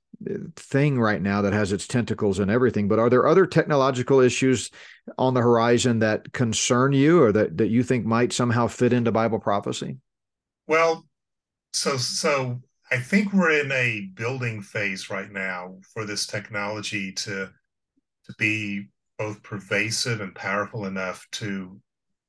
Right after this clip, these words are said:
Speaker 2: be used to exploit on a global scale. So, uh, so I, I'd say three, three big areas probably. Uh, the first one is that new A I software models are continuing to be developed. They'll improve.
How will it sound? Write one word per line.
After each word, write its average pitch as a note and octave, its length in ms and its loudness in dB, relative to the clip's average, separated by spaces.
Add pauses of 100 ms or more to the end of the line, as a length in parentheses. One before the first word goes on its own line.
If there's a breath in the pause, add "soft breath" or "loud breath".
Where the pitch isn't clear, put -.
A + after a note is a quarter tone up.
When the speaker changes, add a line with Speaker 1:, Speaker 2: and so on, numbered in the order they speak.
(240)
Speaker 2:
be A#2 80 -6
used A2 320 -6
to A#2 60 -8
exploit G#2 640 -6
on G2+ 120 -6
a G2 40 -4
global G2 380 -12
scale. C#3 520 -4 (680)
So, A2+ 640 0 (340)
uh, G2+ 540 -6 (680)
so A2 240 -2
I, A2 200 2
I'd A#2+ 80 0
say A#2+ 160 2
three, D3+ 400 -4
three D3+ 160 -4
big B2 240 -2
areas F#2+ 320 -4
probably. F#2 440 -16 (500)
Uh, A2 80 -4
the G2+ 80 -8
first C#3+ 420 0
one C#3+ 240 -4
is A#2 300 -2
that A2 240 -2 (120)
new B2+ 420 -6
A A2+ 180 0
I A2 200 -2
software G#2 500 -4
models F#2 500 -10
are F#2+ 60 -12
continuing A2 840 -8 (180)
to - 100 -16
be G2+ 160 -8
developed. A#2+ 640 -2
They'll F2+ 180 -8
improve. C3 640 -4